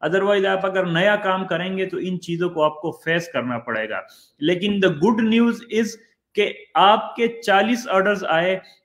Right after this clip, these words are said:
चालीस में से सिर्फ nineteen delivered है। nineteen delivered होने के बाद भी आप प्रॉफिटेबल हैं।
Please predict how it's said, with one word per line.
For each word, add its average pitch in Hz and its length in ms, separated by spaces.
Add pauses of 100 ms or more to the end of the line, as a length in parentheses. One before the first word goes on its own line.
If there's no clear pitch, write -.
(120)
चालीस 208 400
में 226 120
से 214 100
सिर्फ 226 420 (300)
nineteen 220 760
delivered 185 440
है। 190 540
nineteen 190 800
delivered 170 440
होने 165 360
के 190 140
बाद 160 340
भी 180 180
आप 156 140
प्रॉफिटेबल 120 760
हैं। 98 180